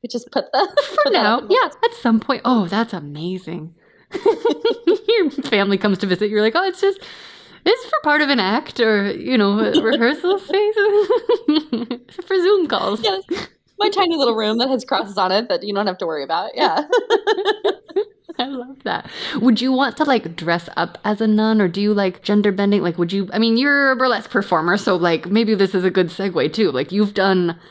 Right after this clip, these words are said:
Speaker 2: just, like, a fucking array of things. What about religious play in your own sex life would be most juicy to you if it included a costume and a willing partner to, like, improv play and fuck with?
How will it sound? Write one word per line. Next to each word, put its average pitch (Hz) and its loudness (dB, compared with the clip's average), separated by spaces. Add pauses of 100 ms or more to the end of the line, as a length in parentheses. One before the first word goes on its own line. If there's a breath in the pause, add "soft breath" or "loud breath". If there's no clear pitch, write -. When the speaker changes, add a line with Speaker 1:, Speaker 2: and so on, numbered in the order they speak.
(200 loud breath)
Speaker 2:
just, 247 -2
like, 208 0
a 170 0
fucking 226 -2
array 170 0
of - -6
things. 135 -8
What 214 2
about 233 0 (140)
religious 196 0
play 175 0
in 202 4
your 190 2
own 165 0
sex 156 -6
life 147 -4
would 165 -4
be 170 -2
most 156 -6 (540)
juicy 185 0
to 180 -4
you 165 0
if 165 -2
it - 0
included 196 0
a 156 -6
costume 151 -6
and 147 -6
a 143 -4
willing 151 -2
partner 135 -10
to, - -8
like, 135 -8
improv 135 -6
play 120 -4
and - -8
fuck - -12
with? - -12